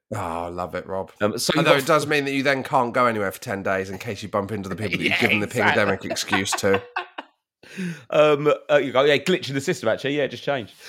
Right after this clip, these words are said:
Speaker 2: Um, sorry, so four people positives for the fourteenth.
Speaker 1: Four people, five people.
Speaker 2: Five.
Speaker 1: Then a string of negatives. Fair enough.
Speaker 2: Fair enough.
Speaker 1: It's,
Speaker 2: It's
Speaker 1: it's
Speaker 2: short,
Speaker 1: short,
Speaker 2: it's short notice.
Speaker 1: short
Speaker 2: And it's a
Speaker 1: notice.
Speaker 2: Saturday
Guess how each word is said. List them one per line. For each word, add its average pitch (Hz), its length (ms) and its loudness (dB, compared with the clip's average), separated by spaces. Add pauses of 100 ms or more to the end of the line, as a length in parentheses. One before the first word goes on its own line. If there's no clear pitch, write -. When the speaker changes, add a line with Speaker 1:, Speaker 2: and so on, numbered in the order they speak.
(140)
Speaker 2:
Um, 156 120 4
sorry, 127 240 4
so 135 220 2
four 160 260 2
people 135 240 -2
positives 98 480 -4
for 110 80 -6
the 104 80 -2
fourteenth. 95 540 -6 (540)
Speaker 1:
Four - 220 6
people, 156 300 0
five 156 420 4
people. 110 500 -6
Speaker 2:
Five. 90 300 0
Speaker 1:
Then 156 300 2
a 139 40 0
string 123 300 -2
of 113 60 -2
negatives. 104 600 -6
Fair 123 280 2
enough. 110 380 -2 (100)
Speaker 2:
Fair 95 120 -2
enough. 90 140 -4
Speaker 1:
It's, - 140 -10
Speaker 2:
It's - 120 -10
Speaker 1:
it's 123 60 -6 (100)
Speaker 2:
short, - 40 -4
Speaker 1:
short, 135 120 2
Speaker 2:
it's 120 100 0
short 127 220 -4
notice. 98 360 -4
Speaker 1:
short - 200 4
Speaker 2:
And - 20 4
it's 151 80 2
a 143 60 6
Speaker 1:
notice. 127 240 2
Speaker 2:
Saturday 160 220 0